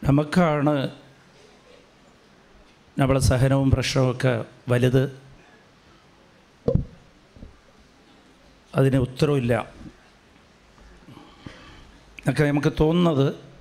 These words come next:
ദൈവത്തോടുള്ള ബോധ്യമില്ലാത്തതുകൊണ്ടാണ്. ദൈവത്തിൻ്റെ സ്നേഹവും കരുതലും ഇതിനെക്കുറിച്ച്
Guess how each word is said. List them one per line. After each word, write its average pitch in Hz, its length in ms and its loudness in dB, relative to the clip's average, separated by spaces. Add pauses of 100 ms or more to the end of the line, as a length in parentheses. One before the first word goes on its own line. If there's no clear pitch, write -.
(2000)
ദൈവത്തോടുള്ള 170 800 2 (3000)
ബോധ്യമില്ലാത്തതുകൊണ്ടാണ്. 135 920 2 (800)
ദൈവത്തിൻ്റെ 143 500 0
സ്നേഹവും 151 500 2 (1600)
കരുതലും 156 520 2 (1500)
ഇതിനെക്കുറിച്ച് 160 480 0